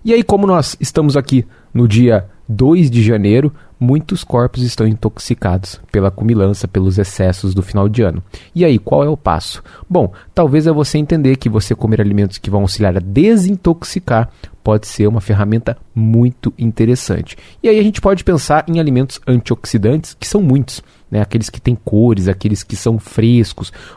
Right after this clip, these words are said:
muitas vezes orgânicos, eles vão ter muitos agentes antioxidantes que vão auxiliar. Mas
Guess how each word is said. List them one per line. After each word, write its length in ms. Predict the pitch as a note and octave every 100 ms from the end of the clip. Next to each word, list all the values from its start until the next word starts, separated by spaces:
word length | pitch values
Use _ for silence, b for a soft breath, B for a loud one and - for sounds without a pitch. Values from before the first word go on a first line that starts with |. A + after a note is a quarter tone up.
| -
muitas 220 | A2 G#2+
vezes 160 | A2 G2
orgânicos, 600 | F#2 F#2 C#3 A#2+ - -
eles 180 | C3+ C3+
vão 120 | D3+
ter 260 | E3 D3 D#3+
muitos 600 | - B2+ C3 D3+ F3+ F3
agentes 520 | D#3 C3 A#2 C#3+ - -
antioxidantes 880 | D3 F#3+ F3+ - - - G#2 G#2+ A2+
que 120 | -
vão 160 | B2 B2+
auxiliar. 460 | C3+ - G3 D#3+ B B B B B
Mas 280 | F3 G3 -